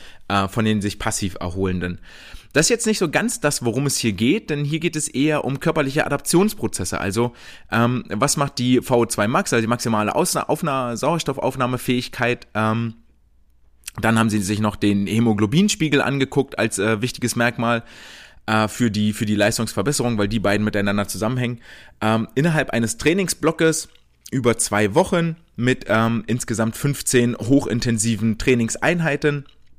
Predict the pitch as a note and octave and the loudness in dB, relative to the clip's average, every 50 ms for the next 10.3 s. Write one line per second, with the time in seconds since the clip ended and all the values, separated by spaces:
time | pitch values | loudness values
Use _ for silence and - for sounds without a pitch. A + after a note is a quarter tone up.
0 | - - _ _ - - - _ _ - - _ _ _ - - - - G2+ G#2 | -20 -20 _ _ -20 -20 -20 _ _ -20 -20 _ _ _ -20 -20 -12 -4 0 2
1 | G#2 G#2+ A2+ A2 - - - - - - - - - - - - B2 G#2+ F2+ - | 2 2 2 0 -2 -6 -12 -18 -18 -20 -20 -20 -20 -8 -2 0 2 2 0 -2
2 | - - - - C#3 D#3 E3 - - C#3 D#3 - D3 - C3+ D#3 D3 C3 C3 B2 | -8 -16 -4 0 2 2 2 2 0 -2 0 2 2 2 4 4 4 4 2 0
3 | - C#3+ D3 E3+ G3 - - C#3 A2 A2 A#2+ C#3 D3 C#3+ C#3 - C#3+ C#3 C#3 C#3 | 0 0 2 2 2 2 2 0 0 0 0 0 0 0 0 0 0 0 0 -2
4 | - - - - - - - - B2 A#2+ - - - - - E2 E2 C#2+ D2+ F#2 | -6 -12 -20 -20 -20 -10 0 2 2 2 2 -2 -6 -8 -12 -16 -16 -14 -12 -12
5 | E2+ D2 E2 D2+ C#2+ F2 G#2+ A#2 A#2 A2+ A2 - B2+ B2+ B2+ A#2+ A#2 G#2+ A2+ G#2 | -12 -12 -12 -12 -4 -2 0 2 2 0 0 0 0 2 2 2 2 4 4 4
6 | A#2 C3 C3 - - A#2+ A#2+ A2 A#2 A2 F#2 A2+ G#2+ A2+ G#2 A2 A2+ A2+ A2 - | 4 2 2 2 2 2 2 4 2 2 4 4 2 2 4 2 2 2 0 0
7 | - G#2+ G#2+ G#2+ G2+ A#2 G#2+ A2+ G2 A2+ G#2+ - - G#2 - A2 A2 - A2+ G2+ | 0 0 0 2 2 0 0 2 2 0 0 0 -2 -2 0 0 0 0 0 0
8 | G#2 - - - A#2 A2+ A#2 A2 - - G#2+ G#2 G2 G2+ - - G2 G2 G2 F#2+ | 0 -2 0 2 4 4 4 4 2 0 0 2 2 2 2 0 0 -2 0 0
9 | G2 G2+ - - - G2 - - G#2+ G2 F#2+ F#2+ F#2 - - F2 F2+ F2+ F2+ F2+ | 0 -2 -4 -4 -6 -6 -4 -4 -2 -2 -2 -2 -2 -4 -4 -2 -2 -2 -2 -2
10 | F#2 F#2 - - - D#2 | -2 -4 -6 -8 -10 -10